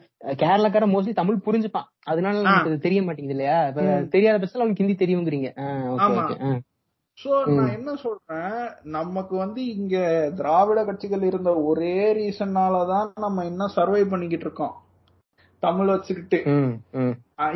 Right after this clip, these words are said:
Speaker 2: இவங்க மாத்திரம்
Speaker 1: ம், ம்.
Speaker 2: இல்லாம, எடப்பாடி ஐயா ஆட்சி வந்திருந்துச்சுன்னா, ஹிந்தி தான் நமது தேஷ் மொழி ஹேன்னு இருப்பாரு நம்ம ஐயா.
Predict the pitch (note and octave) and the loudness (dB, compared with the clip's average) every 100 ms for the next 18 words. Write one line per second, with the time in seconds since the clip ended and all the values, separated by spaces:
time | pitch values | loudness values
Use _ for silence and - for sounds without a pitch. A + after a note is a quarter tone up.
0 | F#3 - F#3+ F#3+ F#3 F#3 A3+ A3+ G3+ G3 | -6 -4 0 2 2 2 2 4 4 6
1 | G3 F#3+ F#3 F3+ F3 F3 F3+ F#3 F3+ - | 6 6 4 2 0 0 -2 -2 -4 -6
2 | _ _ D3+ E3+ F#3+ G3+ G3 G3 F3+ F#3 | _ _ 0 2 4 4 4 2 2 4
3 | E3+ F3 F3+ G3+ F3 E3+ F3 D#3+ D#3+ D#3+ | 4 2 0 -6 -6 -8 -6 -6 -6 -6
4 | E3+ F#3+ F3+ D#3 E3+ F3+ F#3+ F#3 G3+ G#3+ | -2 -2 -2 -4 -4 -4 -2 2 2 2
5 | F#3+ E3+ E3 E3 F#3 F#3+ - F3+ F3 - | 0 0 0 2 2 2 0 2 2 2
6 | F#3 G#3 G3+ F#3 - E3 D#3 C#3+ D3 D3 | 4 4 2 0 -2 0 0 -2 -8 -10
7 | C#3+ D3 D3 | -4 -2 -2